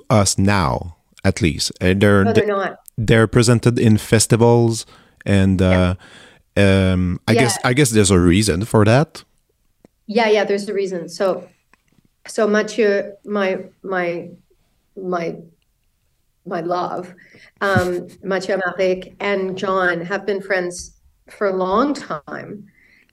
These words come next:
Speaker 2: uh, since before I knew Mathieu
Speaker 1: Really?
Speaker 2: and before I knew John. And yeah, yeah, yeah, yeah, many, many years. And so, uh, Mathieu, John,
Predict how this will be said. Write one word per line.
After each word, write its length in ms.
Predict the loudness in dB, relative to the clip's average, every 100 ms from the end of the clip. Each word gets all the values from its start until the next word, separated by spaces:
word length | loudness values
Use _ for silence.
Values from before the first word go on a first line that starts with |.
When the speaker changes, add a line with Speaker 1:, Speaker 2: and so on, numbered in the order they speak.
| _
Speaker 2:
uh, 280 | -4 -2 -4
since 280 | -4 -4 -2
before 320 | -4 -2 0
I 100 | 0 -2
knew 120 | -4
Mathieu 420 | -4 -6 0 4
Speaker 1:
Really? 360 | 6 6 4 2
Speaker 2:
and 160 | -10
before 220 | -6 -4 -2
I 20 |
knew 140 | -4
John. 260 | -4 -4 -4 -8 _ -16 -14
And 160 | -12 -14
yeah, 200 | -4 0
yeah, 160 | 2 4
yeah, 180 | 4 2
yeah, 260 | 0 -2
many, 240 | -4 -2 0
many 240 | 0 -4
years. 360 | -8 -12 -18 -16 -4
And 320 | -2 -2 -4
so, 580 | -6 -2 0 0 -6 -10
uh, 600 | -8 -4 -2 -2 -2 -6 -10 _ _ _ -4
Mathieu, 640 | -4 -4 -4 -2 -2 -2
John, 420 | -2 -2 -4 -8